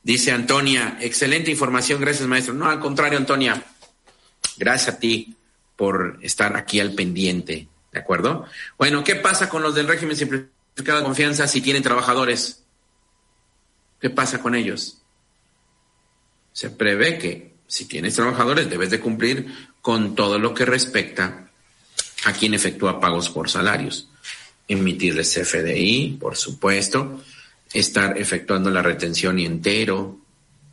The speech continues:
de lo que corresponde en materia de I S R retenido por salarios, eh, estar llevando a cabo el cálculo anual, ¿de acuerdo?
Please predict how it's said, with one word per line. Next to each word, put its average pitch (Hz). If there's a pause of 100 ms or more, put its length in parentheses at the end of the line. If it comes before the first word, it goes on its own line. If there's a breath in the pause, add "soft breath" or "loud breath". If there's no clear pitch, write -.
(160)
de 98
lo 90
que 82
corresponde 92 (220 loud breath)
en 87
materia 87
de 85
I 87
S 87
R 82
retenido 85
por 85
salarios, 92 (500 loud breath)
eh, 92
estar 90
llevando 87
a 85
cabo 87
el 85
cálculo 85
anual, 98 (220)
¿de -
acuerdo? 90